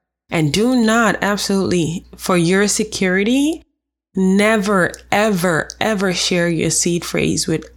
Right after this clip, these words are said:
anyone. Don't put it online anywhere. That's how somebody can easily access your wallet and take things, um, out of it. I've seen a lot of stories of people that click the link and got <laughs> robbed.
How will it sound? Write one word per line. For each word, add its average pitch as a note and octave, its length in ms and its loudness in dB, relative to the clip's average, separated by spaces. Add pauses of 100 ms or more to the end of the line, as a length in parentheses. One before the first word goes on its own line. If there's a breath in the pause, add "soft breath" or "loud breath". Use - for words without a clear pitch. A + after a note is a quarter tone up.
anyone. D3 760 0
Don't D#3 340 -6
put D#3+ 160 0
it D#3 260 -4 (140)
online C#3+ 560 0 (140)
anywhere. G#3 640 2
That's E3 200 -2
how E3 360 -2 (200)
somebody D#3 360 -2
can D#3 180 -2
easily D#3+ 480 -2
access - 560 -4
your D3+ 140 -4
wallet F3 440 -2 (440)
and D#3 200 2
take D#3+ 300 -2
things, D3+ 480 -2
um, D3 340 0
out D#3 200 0
of D#3 120 -2
it. D3 120 0
I've D3 200 -2 (160)
seen D#3 480 2
a D3+ 120 0
lot D3+ 300 2
of F3+ 100 -2
stories F#3 760 2 (460)
of D#3 220 -2
people F3 320 0
that D#3 180 -2
click F3+ 320 -4
the B3 80 2
link G3+ 480 2
and D3 260 0
got D3 220 0
<laughs> - 40 -4
robbed. D#3 580 2